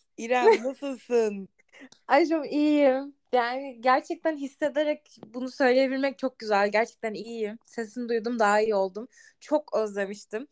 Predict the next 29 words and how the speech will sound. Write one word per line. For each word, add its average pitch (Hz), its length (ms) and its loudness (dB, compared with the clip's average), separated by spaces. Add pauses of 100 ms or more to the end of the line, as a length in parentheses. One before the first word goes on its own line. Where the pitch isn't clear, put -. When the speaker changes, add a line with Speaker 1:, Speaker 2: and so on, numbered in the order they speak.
(500)
Speaker 2:
Karşıdan 214 540 -2
senin 226 320 -8
sesin 226 340 -8
gelirken 226 680 -4
böyle 220 220 0
yeni 220 380 -2
bir 247 180 -8
bölüm 220 280 2
çekmeyi. 208 480 -2
Sen 302 280 2
nasılsın? 254 680 -2 (340)
Speaker 1:
Ben 202 280 0
de 220 80 -6
iyiyim 175 460 -8 (160)
ve 190 140 0
böyle 196 260 0
şeyi 196 300 -6
düşünüyorum. 165 840 -4 (220)
Ee, 156 360 -4
gerçekten 180 680 0
bu 175 120 -4
bölüm 175 320 2
için 190 460 -4
yaklaşık - 800 0
belki 170 460 0 (680)
üç 185 200 -4
ay 185 160 6
falan 180 580 0
böyle 180 400 4